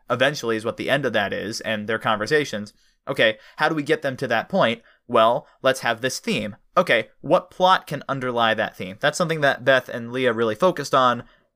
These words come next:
Sarah Osinski more wove the plot along with the theme, but now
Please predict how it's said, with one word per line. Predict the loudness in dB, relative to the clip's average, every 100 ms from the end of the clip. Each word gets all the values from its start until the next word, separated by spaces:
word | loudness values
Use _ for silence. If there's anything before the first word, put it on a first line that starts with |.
| _ -2
Sarah | 2 2
Osinski | 2 -2 -2 -2 -2 -2
more | 0 2 4
wove | 6 4 2
the | -4
plot | 0 2 2
along | 0 -2 -2
with | -2 -4
the | -6
theme, | -8 -6 -2
but | -2 2
now | 4 4 4